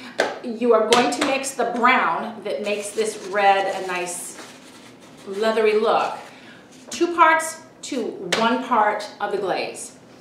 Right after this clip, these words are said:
You can use a little more glaze, a little less glaze. It's not gonna change the color of your paint. It's not going to do anything but to make it a little thinner and a little, um, easier to work with,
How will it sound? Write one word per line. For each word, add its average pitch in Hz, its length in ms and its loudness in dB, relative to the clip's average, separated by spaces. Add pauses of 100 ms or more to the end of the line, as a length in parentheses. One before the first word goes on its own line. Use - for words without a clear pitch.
(320)
You 277 140 -4
can 277 460 -2
use 233 100 -2
a 196 60 -6
little 208 180 0
more 254 180 4
glaze, 240 280 4
a 202 40 -4
little 180 240 -2
less 220 300 0
glaze. 247 340 4
It's 233 140 0
not 269 200 4
gonna 302 180 0
change 285 420 -2
the 294 120 -2
color 285 240 -2
of 277 40 -2
your 277 180 -2
paint. 277 380 -6
It's 196 200 -8
not 214 360 4
going 226 300 -2
to 220 180 -6
do 208 320 -8
anything 285 360 -2
but 214 140 6
to 202 80 2
make 220 220 -2
it 196 100 2
a 185 80 0
little 202 360 -2
thinner 311 420 -2
and 214 160 0
a 196 80 0
little, 214 540 0 (420)
um, 190 400 2
easier 277 260 -2
to 277 120 0
work 254 320 4
with, 254 360 6